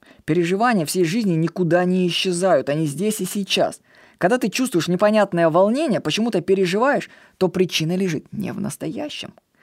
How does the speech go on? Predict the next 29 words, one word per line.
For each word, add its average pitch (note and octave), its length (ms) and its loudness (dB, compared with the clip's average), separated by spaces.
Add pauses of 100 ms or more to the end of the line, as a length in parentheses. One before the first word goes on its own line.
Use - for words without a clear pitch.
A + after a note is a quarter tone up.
(160)
Она G3 240 2
в - 100 -6
прошлом. D4 840 4 (280)
И F3 80 -4
чтобы A#3+ 260 0
убрать A3 300 4
волнение, E3+ 480 2
нужно D#3+ 240 0
работать F3+ 320 0
не F#3 100 2
с F#3 80 -2
настоящим, E3 680 0
а - 100 -8
погружаться C#3 560 -2
в D#3+ 40 -6
перепросмотр F3 760 -2
жизни, D#3+ 400 -2 (180)
чтобы D3+ 240 -4
найти F3 260 -4 (120)
истинную F3+ 560 -2
причину C3+ 420 -6
волнения. E3 580 -2 (1400)
Так B3 180 6
как - 140 0
категории G3+ 680 4
времени F3 500 0
в - 140 -10
памяти F#3 560 2
нет, D4 420 2